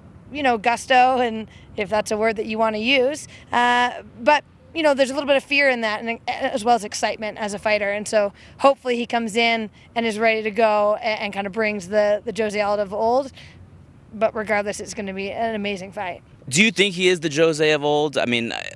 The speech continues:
Speaker 2: some of his performances, as you said, have not, have not been amazing lately. He has those two losses to Max Holloway in a row. Do you think he is the same guy that he was back then?
Speaker 1: I think that he could be, and I think that,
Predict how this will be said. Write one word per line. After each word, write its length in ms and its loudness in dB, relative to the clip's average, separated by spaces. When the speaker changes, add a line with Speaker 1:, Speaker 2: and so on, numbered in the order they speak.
Speaker 2:
some 180 2
of 80 0
his 120 -2
performances, 340 -2
as 160 2
you 60 -8
said, 160 2
have 100 -4
not, 240 -2
have 100 -2
not 220 0
been 240 -2
amazing 380 0
lately. 180 2
He 60 2
has 180 0
those 160 -6
two 60 -8
losses 240 0
to 60 -10
Max 180 -2
Holloway 340 2
in 80 -4
a 60 -6
row. 320 0
Do 60 4
you 40 0
think 120 0
he 120 2
is 80 0
the 80 -8
same 180 -2
guy 120 4
that 80 0
he 80 -4
was 180 0
back 160 0
then? 200 -4
Speaker 1:
I 100 4
think 160 -10
that 100 -6
he 100 -8
could 260 0
be, 340 -4
and 160 -2
I 100 2
think 300 -2
that, 320 0